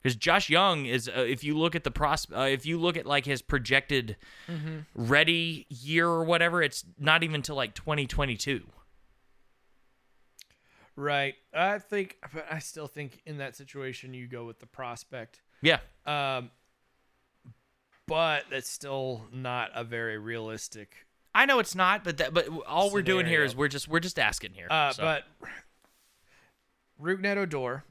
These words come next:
Speaker 2: is set to make twelve million dollars in the twenty twenty-one season, twelve million dollars again in the twenty twenty-two season.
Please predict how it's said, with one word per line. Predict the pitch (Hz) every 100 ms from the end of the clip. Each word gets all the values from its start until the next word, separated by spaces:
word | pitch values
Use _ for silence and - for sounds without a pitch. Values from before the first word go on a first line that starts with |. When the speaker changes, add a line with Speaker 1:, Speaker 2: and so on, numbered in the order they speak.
| _ _ _ _ _ _ _ _ _ _ _ - _ _ -
Speaker 2:
is | 147
set | - - 151 -
to | 143
make | 143 127
twelve | - 156 151 156
million | 160 160 147
dollars | 139 127 123 120 113
in | 120
the |
twenty | 110 131 120
twenty-one | 117 131 123 120 120
season, | 113 113 104 98 101 _ _ _ _ _ _ _ _
twelve | - 147
million | 151 147 143
dollars | 139 135
again | 123 127 139 131 120
in | 113
the |
twenty | 104 127 117
twenty-two | - 120 104 - 139
season. | 123 120 98 90